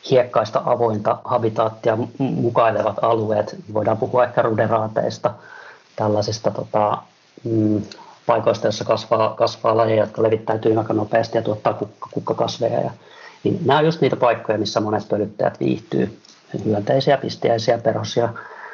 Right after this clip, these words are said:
Niillä on monesti aika hyvä leviämiskyky. Ne, ne löytää ne paikat kyllä, koska maisematasolla tällaiset ketomaiset paikat on harvinaisia muutenkin, niin, niin niillä on merkitystä tässä isossa kuvassa ja varsinkin sen tavanomaisen luonnon säilymisen ja ylläpitämisen kannalta, mutta,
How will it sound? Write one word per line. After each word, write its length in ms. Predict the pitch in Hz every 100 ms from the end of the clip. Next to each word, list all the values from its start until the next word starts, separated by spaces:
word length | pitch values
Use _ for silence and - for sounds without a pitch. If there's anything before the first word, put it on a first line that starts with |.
| - - -
Niillä 140 | 123 151
on 60 |
monesti 280 | 170 147 -
aika 160 | 131 127
hyvä 220 | 131 117
leviämiskyky. 760 | 107 104 101 101 107 - - - _
Ne, 100 | 113 -
ne 160 | 117 123
löytää 360 | 127 - 107
ne 60 | 104
paikat 380 | 110 107 104 -
kyllä, 240 | 107 107
koska 360 | 107 - - -
maisematasolla 720 | - 107 107 - - 73 73 - -
tällaiset 320 | 110 107 127
ketomaiset 520 | - 113 117 117 117 113
paikat 340 | - 123 120 117
on 80 |
harvinaisia 600 | 113 117 113 117 120 131
muutenkin, 600 | 117 120 117 123 131 143 - - - - - - -
niin, 280 | 113 101 - -
niin 260 | 110 107 120
niillä 180 | 127
on 60 | 156
merkitystä 520 | 170 170 - 110 -
tässä 240 | 98 - 117
isossa 300 | 120 117 110
kuvassa 400 | 110 113 - 110
ja 80 |
varsinkin 340 | 113 123 117 113
sen 180 | - 107
tavanomaisen 580 | 113 110 104 107 107
luonnon 280 | 104 107 107
säilymisen 560 | 110 110 110 110 117 113
ja 80 | 113
ylläpitämisen 640 | 110 110 - 120 113 113
kannalta, 420 | 113 113 123 127
mutta, 280 | 131 -